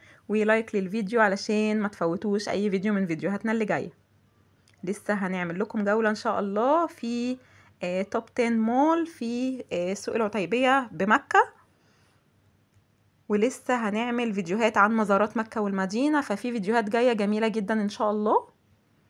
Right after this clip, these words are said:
دي أطقم الأطفال والأولادي، دي بدلة سوبرمان. فعايزة حضراتكم تشتركوا في القناة علشان ما يفوتكمش أي حاجة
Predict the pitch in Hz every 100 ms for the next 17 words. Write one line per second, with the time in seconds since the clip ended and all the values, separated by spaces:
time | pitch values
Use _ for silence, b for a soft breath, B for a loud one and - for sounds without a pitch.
0 | _ _ _ _ _ - 190 208 - 196
1 | - 190 - 208 294 415 - - - 170
2 | 165 185 208 330 - b b b b 214
3 | 208 208 233 - 240 269 240 254 370 392
4 | _ _ _ _ _ _ _ _ _ b
5 | b b b b b _ - 240 262 285
6 | 277 233 262 - 285 254 226 - 285 -
7 | 285 - 311 - - 240 403 359 302 294
8 | 277 - - 262 - 247 240 196 -